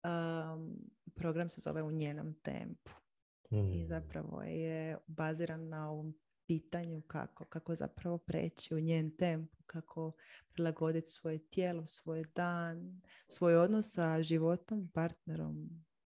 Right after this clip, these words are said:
Speaker 1: Bogom, <laughs> da bude nekako više povezan sa mudrošću ženskog principa.
Speaker 2: Divno, divno. Mia, hvala ti jako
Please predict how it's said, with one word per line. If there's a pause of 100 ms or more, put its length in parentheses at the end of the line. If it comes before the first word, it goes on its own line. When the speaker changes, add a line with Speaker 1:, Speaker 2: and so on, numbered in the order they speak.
(240)
Speaker 1:
Bogom,
<laughs>
da
bude
nekako (320)
više (760)
povezan
sa
mudrošću
ženskog
principa. (1500)
Speaker 2:
Divno, (200)
divno. (760)
Mia, (240)
hvala
ti (960)
jako